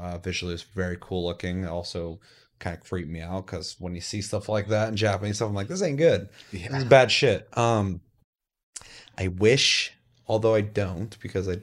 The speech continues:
Speaker 1: I'm not there yet, I wish the character stuff meant more to me,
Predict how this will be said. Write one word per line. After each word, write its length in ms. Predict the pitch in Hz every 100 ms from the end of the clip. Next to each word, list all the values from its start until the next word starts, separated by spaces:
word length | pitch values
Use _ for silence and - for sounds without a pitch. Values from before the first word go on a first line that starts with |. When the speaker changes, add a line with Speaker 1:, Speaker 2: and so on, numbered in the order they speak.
| -
Speaker 1:
I'm 100 | 92
not 200 | 92 87
there 200 | 90 90
yet, 320 | 82 85 90 -
I 80 | 85
wish 380 | 87 98 -
the 80 | -
character 600 | 90 - 98 98 - 131
stuff 500 | 131 - 156 156 -
meant 220 | 165 165 143
more 220 | 160 175
to 60 | 175
me, 300 | 180 185